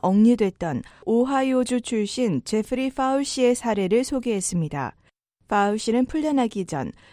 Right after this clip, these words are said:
미국 에이피티엔 방송과 평양에서 인터뷰를 했습니다. 워싱턴 포스트에 따르면 파울 씨는 석방 뒤 언론 인터뷰에서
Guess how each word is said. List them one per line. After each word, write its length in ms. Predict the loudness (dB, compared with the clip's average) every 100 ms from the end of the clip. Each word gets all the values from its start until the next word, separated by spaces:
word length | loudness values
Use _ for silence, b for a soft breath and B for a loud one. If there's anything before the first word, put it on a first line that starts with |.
| -4
미국 380 | -2 0 -4 -2
에이피티엔 720 | -2 -2 -4 -4 -2 2 2
방송과 760 | 0 -2 -2 -2 -4 -2 -4 -4
평양에서 640 | 0 2 4 2 0 -2 0
인터뷰를 600 | 2 2 0 -2 -2 -2
했습니다. 640 | -4 -4 -6 -6 -10 -12 _ b b b b b
워싱턴 500 | -2 0 0 0 0 0
포스트에 460 | -2 -4 0 0
따르면 600 | 0 0 2 2 2 0
파울 340 | 0 0 2 0
씨는 340 | 2 2 2
석방 560 | -2 -8 -4 0 2 0
뒤 280 | 0 -2 0
언론 320 | 2 4 6
인터뷰에서 800 | 4 2 -2 -2 -4 -4 -8